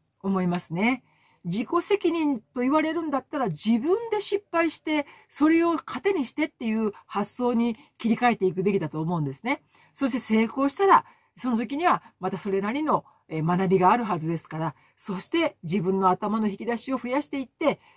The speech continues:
変なものにお金を投じないっていうね、そういう強い強い投資家になっていただきたいなと思います。ぜひ騙されない、自分の手で、えー、しっかりとした会社に投資していく力を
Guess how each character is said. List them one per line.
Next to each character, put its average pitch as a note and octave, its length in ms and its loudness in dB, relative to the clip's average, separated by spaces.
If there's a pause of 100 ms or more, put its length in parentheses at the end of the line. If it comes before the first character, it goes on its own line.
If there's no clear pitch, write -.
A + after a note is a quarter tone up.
(120)
変 A3+ 220 4
な F#3+ 100 2
も F#3+ 100 -2
の C#4 80 0
に C4 120 0
お F3 80 0
金 A3 220 0
を G#3 60 -4
投 F#3 280 -2
じ A3+ 100 -2
な D#4 120 2
い E4 40 0
っ - 60 -10
て - 140 -12
い G#3 80 -2
う F3+ 80 2
ね、 A3 200 0 (300)
そ D#4 240 0
う D#4 40 4
い D#4 60 4
う D#4 100 0
強 D#4 360 2
い A#3+ 80 4
強 D#4+ 260 0
い G#3+ 80 0
投 G#3+ 160 0
資 - 80 -6
家 G#3 140 -2
に F#3+ 60 2
な G#3+ 80 2
っ - 20 -4
て - 120 -2
い F3+ 40 0
た F#3 100 0
だ F#3 100 0
き - 60 -14
た G3+ 80 -8
い F#3+ 60 -2
な A3+ 100 -2
と E3 220 -6 (400)
思 F3 180 0
い D#3+ 60 0
ま F3+ 180 2
す。 - 140 -12 (340)
ぜ - 140 -14
ひ C#4+ 360 -4 (280)
騙 G3 220 0
さ - 120 -2
れ F3+ 100 2
な D#3+ 140 -2
い、 - 100 -12 (440)
自 E3 140 0
分 G#3+ 280 2
の C#4 200 2 (120)
手 C#4+ 120 -2
で、 - 200 -2 (400)
え D3 480 -4 (420)
ー、 - 40 -14
し - 120 -10
っ - 40 -20
か C4+ 140 -2
り C4 80 2
と A3 80 -2
し - 60 -6
た E3+ 120 -4
会 F#3 180 -2
社 G3 100 -2
に G#3+ 120 -2
投 F3+ 180 -4
資 G#3 140 -6
し - 60 -12
て A#3 100 -4
い A3+ 60 -4
く G#3 80 -10
力 C4+ 360 2
を - 120 0